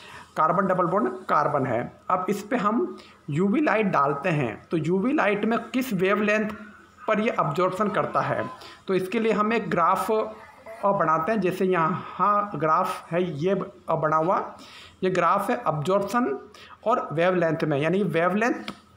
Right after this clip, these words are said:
किस range में उस particular पदार्थ या material ने किस particular wavelength को absorb किया। और absorption,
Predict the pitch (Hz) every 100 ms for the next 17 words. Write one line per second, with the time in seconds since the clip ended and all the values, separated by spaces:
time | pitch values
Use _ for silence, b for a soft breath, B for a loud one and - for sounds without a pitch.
0 | - _ _ - _ _ B B B -
1 | - 269 240 190 202 233 226 208 269 -
2 | - - - 254 - - - - - 190
3 | 180 202 214 220 220 156 151 196 202 190
4 | 175 160 180 175 208 196 165 190 466 -
5 | B B B B B B B B - -
6 | - - 196 185 214 220 185 165 165 190
7 | 233 - 226 247 - 147 139 175 175 180
8 | 143 104 - - - - - - B B
9 | B - 196 196 156 151 196 208 208 247